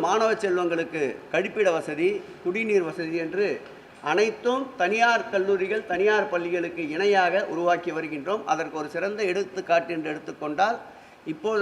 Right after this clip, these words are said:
நாம் அமர்ந்திருக்கின்ற இந்த ஏகாம்பரநாதர் திருக்கோயிலேயே தொள்ளாயிரத்தி எண்பது பிள்ளைகள் பயின்று வருகிறார்கள். தனியார் பள்ளி, கல்லூரிகள் எப்படி இருக்கின்றதோ அதற்கு இணையாக இந்த கல்லூரி செ-, இந்த பள்ளி செயல்பட்டு கொண்டிருக்கின்றது. இந்த கல்லூரியும்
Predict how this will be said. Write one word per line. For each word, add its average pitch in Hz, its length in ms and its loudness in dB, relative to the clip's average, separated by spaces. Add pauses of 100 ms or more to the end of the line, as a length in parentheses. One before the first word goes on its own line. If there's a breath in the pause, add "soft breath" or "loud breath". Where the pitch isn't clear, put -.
நாம் 185 220 2
அமர்ந்திருக்கின்ற 190 640 -2
இந்த 185 180 -4
ஏகாம்பரநாதர் 180 680 0
திருக்கோயிலேயே 165 640 -2 (100)
தொள்ளாயிரத்தி 190 600 2 (120)
எண்பது 160 360 -4
பிள்ளைகள் 190 400 -2 (140)
பயின்று 175 300 -2
வருகிறார்கள். 147 580 0 (520 loud breath)
தனியார் 247 460 6 (220)
பள்ளி, 202 260 4 (200)
கல்லூரிகள் 190 500 2
எப்படி 196 300 2
இருக்கின்றதோ 165 500 -2 (220)
அதற்கு 175 300 0 (120)
இணையாக 202 500 4 (140)
இந்த 160 100 -4 (140)
கல்லூரி 185 340 -2
செ-, 160 220 -6
இந்த 151 100 -4 (100)
பள்ளி 202 300 -4
செயல்பட்டு 160 380 -2
கொண்டிருக்கின்றது. 139 680 -4 (540 loud breath)
இந்த 247 300 6 (140)
கல்லூரியும் 214 640 2